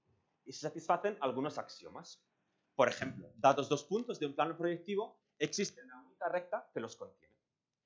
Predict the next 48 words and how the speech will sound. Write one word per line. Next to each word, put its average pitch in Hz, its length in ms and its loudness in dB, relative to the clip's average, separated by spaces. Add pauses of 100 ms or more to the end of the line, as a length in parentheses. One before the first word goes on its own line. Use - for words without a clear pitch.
(340)
Esto, 226 300 4
de 160 160 6
momento, 196 560 0
parece 147 300 2
el 165 80 -4
plano 139 240 -4
euclídeo, 127 400 -10 (120)
porque 113 220 -14
dados 127 220 -4
dos 151 140 -4
puntos, 170 380 -6
Euclides 139 380 -6
nos 127 160 -10
dice, 117 220 -12 (100)
"Venga, 117 260 -6
pues - 160 -20
vas 117 160 -2
a - 80 -10
poder 113 220 -6
trazar 117 300 -2
una 123 120 -2
recta". 127 260 0 (1500)
El 151 100 4
segundo 190 360 8
axioma 214 420 8
es 170 240 0
dos 147 200 8
rectas, - 380 2
L 160 180 6
y 170 100 6
M 202 120 2
se 175 180 -4
cortan 170 280 6
exactamente 151 500 -8
en 131 80 -6
un 113 100 -12
punto. 117 280 -10 (800)
Y 147 60 -2
esto 180 180 2
ya 190 300 8
Euclides 165 400 2
no 170 100 0
estará, 156 260 4
no 139 200 -2
estaría 147 240 0
muy 127 140 0
contento, 127 440 2
porque 110 460 -6